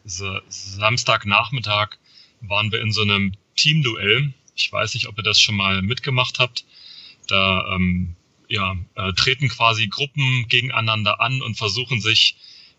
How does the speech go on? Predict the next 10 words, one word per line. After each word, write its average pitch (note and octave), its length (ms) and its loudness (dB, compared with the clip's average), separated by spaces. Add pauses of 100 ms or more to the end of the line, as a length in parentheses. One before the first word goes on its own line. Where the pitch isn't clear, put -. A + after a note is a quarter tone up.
(220)
in G#2+ 120 -2
so G#2 80 0
einem G#2 180 2
Setting A#2 460 0
wie G#2+ 240 0
bei G2+ 220 -4
Schlag G#2+ 380 0
den A2 140 0
Raab, G2 360 2 (720)
ähm, G2 460 0